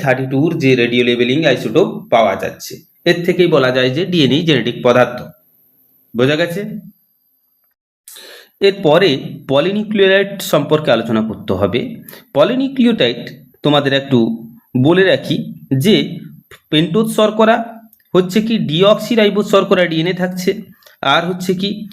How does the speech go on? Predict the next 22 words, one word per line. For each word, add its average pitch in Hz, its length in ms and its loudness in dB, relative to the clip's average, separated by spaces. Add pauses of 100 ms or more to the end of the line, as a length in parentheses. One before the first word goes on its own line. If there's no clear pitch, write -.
(320)
আরএনএতে 185 440 0
থাকছে 185 240 -2 (100)
কি 196 80 2 (100)
হচ্ছে 185 280 2 (800)
রাইবোজ 147 420 2
শর্করা 127 420 2
থাকছে। - 300 -6 (480)
এরপর 190 360 0 (380)
ফসফেট 175 500 0
গ্রুপ 220 160 -4 (140)
উভয় 185 300 4
থাকছে, 202 300 0 (220)
নাইট্রোজেন 185 460 -2
বেস 196 220 0
হচ্ছে 196 200 -2 (100)
তোমার 190 260 6
হচ্ছে 180 260 2 (540)
ডিএনএতে 180 420 0
থাকছে 185 260 -2 (120)
অ্যাডেনিন 165 500 -2
আর 175 60 -2 (100)
গুয়ানিন, 135 400 0